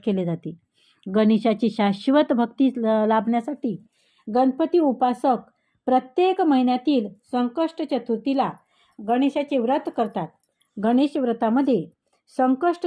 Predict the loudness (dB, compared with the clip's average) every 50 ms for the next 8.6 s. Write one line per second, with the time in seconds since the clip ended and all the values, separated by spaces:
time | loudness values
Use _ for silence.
0 | -4 -2 -2 -2 0 -2 -2 -2 -2 -4 -4 -2 0 0 0 2 2 2 0 -2
1 | -4 -12 -8 -4 -2 0 2 2 2 0 -2 -4 -2 0 0 0 -2 -4 -10 _
2 | _ _ _ -4 0 2 2 2 2 2 0 2 2 0 -2 0 0 -2 -2 0
3 | -2 -2 -2 0 0 0 0 -2 -2 -4 -6 -6 -8 -14 -14 _ _ _ _ _
4 | _ _ _ _ _ _ _ 0 2 2 2 2 2 0 0 -2 -4 -2 0 -2
5 | 0 0 -2 0 2 2 2 2 0 -2 -6 -14 _ _ _ _ _ 0 2 2
6 | 4 2 2 2 2 0 -2 0 2 2 2 2 0 0 0 0 2 2 2 2
7 | 2 2 2 2 2 0 -2 -6 _ 0 2 2 2 2 2 2 0 0 0 0
8 | 0 0 0 0 -4 -2 0 0 0 0 -2 -2